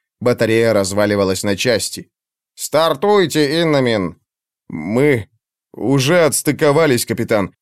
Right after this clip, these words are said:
Переводим двигатели на реверс. Скоро окажемся на минимально безопасном расстоянии». «Молодцы!» похвалил Брайт. Индикатор опять залез в красную зону. Брайт ввёл комбинацию. На этот раз стрелка не шелохнулась.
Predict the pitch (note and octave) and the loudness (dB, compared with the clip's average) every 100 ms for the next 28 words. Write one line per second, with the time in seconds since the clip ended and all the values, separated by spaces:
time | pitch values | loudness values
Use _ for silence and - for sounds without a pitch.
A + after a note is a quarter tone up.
0 | _ - D#3+ D#3 F3 E3 D3 D#3+ D#3 D3 | _ 0 2 4 2 2 2 2 2 2
1 | E3 D3+ D3+ E3 B2+ F#2+ - _ _ - | 2 2 2 2 2 -2 -8 _ _ -4
2 | E3+ D#3+ D#3 C#3+ D#3 D3+ C3+ D3+ D3 D3 | 0 4 2 2 2 2 2 2 2 2
3 | D#3+ D#3 D3 C#3+ C#3+ D#3+ D3 D3 C#3+ C#3 | 2 2 2 2 2 2 2 2 2 2
4 | D#3 E3 D3 A#2 F2 - _ _ _ _ | 2 2 2 0 -2 -6 _ _ _ _
5 | F2+ F2+ C3 C#3 C#3+ - - D3+ G#2+ D2 | -6 0 2 2 2 0 -2 0 0 -4
6 | _ _ _ A2 G2+ G2 F#2 F2 F2 F2+ | _ _ _ -4 0 -2 0 -4 -4 -4
7 | E2 E2 _ _ _ _ _ - A2 G#2+ | -6 -10 _ _ _ _ _ -6 -4 -2
8 | A2+ E3 D3 C#3 C3+ - C3+ A#2+ C3+ C#3 | -2 -2 0 2 2 2 0 2 2 0
9 | - - C3 A#2+ B2 A#2+ B2 B2 F2+ - | -2 -2 0 0 0 -2 0 0 -2 -8
10 | _ _ A#2+ E3 E3+ D3+ C#3+ F3 E3+ D3+ | _ _ -2 0 2 2 2 2 2 2
11 | D#3 E3 D#3 A#2 - D#2+ - _ _ _ | 2 2 2 0 -2 -8 -8 _ _ _
12 | - F#2 G#2+ A2+ A#2 B2 G#2+ - - C3+ | -4 0 2 2 2 0 0 -4 0 0
13 | B2+ - B2 A#2 A#2+ A2+ A2 C3 G#2+ E2+ | 0 0 -2 0 0 0 0 -2 -2 -6